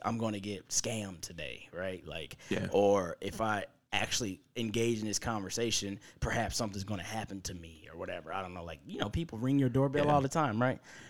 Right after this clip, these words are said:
Speaker 1: "Hey, you know,
Speaker 2: Yeah.
Speaker 1: selling this," but now people are marking houses and trying to come in and get a look at the house and then come back and rob the house. Like, so yeah, we damn
Speaker 2: Man.
Speaker 1: sure ain't about to have that porch conversation that I would've had
Speaker 2: No,
Speaker 1: years
Speaker 2: no
Speaker 1: ago.
Speaker 2: kidding.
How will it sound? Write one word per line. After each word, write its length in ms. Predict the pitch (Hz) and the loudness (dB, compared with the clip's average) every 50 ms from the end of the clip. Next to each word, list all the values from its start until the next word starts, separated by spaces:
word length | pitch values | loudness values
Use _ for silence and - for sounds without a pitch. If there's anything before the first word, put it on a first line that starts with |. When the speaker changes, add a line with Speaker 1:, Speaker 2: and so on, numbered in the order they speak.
| - - | -4 2
Speaker 1:
"Hey, 260 | 156 147 143 139 139 | 4 6 8 8 6
you 180 | 131 127 135 135 | 6 4 4 4
know, 200 | 127 123 127 127 | 4 4 6 6
Speaker 2:
Yeah. 80 | - - | 6 8
Speaker 1:
selling 280 | 151 143 143 139 139 | 8 8 8 8 6
this," 100 | 143 139 127 | 6 4 2
but 120 | 120 123 | 2 2
now 240 | 127 139 147 147 139 | 4 6 6 6 4
people 360 | - 147 147 143 135 123 120 | 4 2 0 0 0 0 2
are 140 | 117 110 98 95 | 2 2 0 2
marking 380 | 117 123 127 131 127 - 127 120 | 2 4 4 4 2 0 -2 -2
houses 560 | 127 127 123 127 127 123 127 127 127 110 110 | 0 2 2 4 2 2 2 0 0 0 -2
and 160 | 107 101 98 - - - _ _ | -2 -4 -6 -8 -14 -20 _ _
trying 200 | - 131 131 123 | -2 0 2 2
to 60 | 120 | 0
come 280 | 113 - 139 139 135 135 | 0 0 2 4 6 8
in 100 | 131 127 | 8 6
and 80 | 123 113 | 6 4
get 120 | 123 117 | 2 0
a 40 | 110 | 0
look 240 | 104 123 151 147 - | 2 2 2 2 2
at 80 | - - | 0 -2
the 80 | 95 | -2
house 340 | - 104 104 101 98 101 98 | -2 -2 -2 -2 -2 -2 -4
and 120 | 101 110 | -2 -2
then 80 | 113 110 | -2 -2
come 180 | - - 123 117 | -2 -2 -2 0
back 200 | 113 107 - 104 | 0 -2 -2 -2
and 100 | 104 110 | -2 0
rob 300 | 117 120 123 120 117 101 | 2 2 2 2 0 0
the 60 | 104 | -2
house. 340 | 107 95 82 78 - - 107 | -4 -4 -4 -4 -4 -4 -2
Like, 180 | 101 95 80 | -2 -2 -2
so 160 | - - 117 | -2 0 0
yeah, 260 | 120 131 156 143 117 110 | 2 4 4 4 4 4
we 160 | 113 - 98 | 4 4 4
damn 80 | 98 151 160 165 | 6 6 6 6
Speaker 2:
Man. 40 | 175 | 6
Speaker 1:
sure 160 | - 143 127 | 4 4 2
ain't 140 | 123 117 117 | 2 2 0
about 180 | 110 110 107 101 | -2 -2 -2 -2
to 60 | 104 | -2
have 200 | 117 117 113 98 | -2 -2 0 0
that 200 | 110 101 - - | -2 -4 -4 0
porch 300 | - 139 131 117 - - | 2 2 4 2 2 -2
conversation 600 | - 110 104 98 98 - 107 104 101 98 98 101 | -4 -4 -4 -4 -6 -6 -6 -4 -4 -4 -6 -4
that 100 | 101 98 | -4 -4
I 20 | |
would've 220 | 98 107 101 92 - | -4 -4 -4 -4 -6
had 220 | 107 104 104 - | -4 0 4 6
Speaker 2:
No, 200 | 101 104 107 101 | 6 8 6 6
Speaker 1:
years 160 | - 107 104 | 6 4 6
Speaker 2:
no 100 | 107 113 113 | 6 6 6
Speaker 1:
ago. 60 | 95 107 | 6 6
Speaker 2:
kidding. 360 | 113 117 113 92 87 87 | 6 6 6 8 6 6